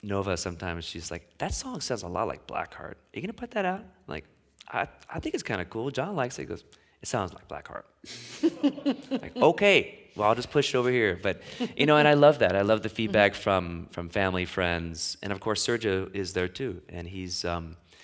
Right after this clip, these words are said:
Speaker 1: you know, he's kind of encouraging us in some ways. And,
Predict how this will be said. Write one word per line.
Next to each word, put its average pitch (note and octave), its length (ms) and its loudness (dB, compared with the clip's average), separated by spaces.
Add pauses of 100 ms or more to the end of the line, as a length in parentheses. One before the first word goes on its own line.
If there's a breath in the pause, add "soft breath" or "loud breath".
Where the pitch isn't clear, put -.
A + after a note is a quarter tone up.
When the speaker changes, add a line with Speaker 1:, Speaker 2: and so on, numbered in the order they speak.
(560 loud breath)
Speaker 1:
you A#2 100 -4
know, G2 80 0
he's A2 180 -2
kind G2+ 180 0
of F2+ 60 -2
encouraging F2+ 520 -2
us E2+ 180 -6
in F2+ 60 -10
some F2 240 -6
ways. E2+ 680 -6
And, F#2+ 340 -6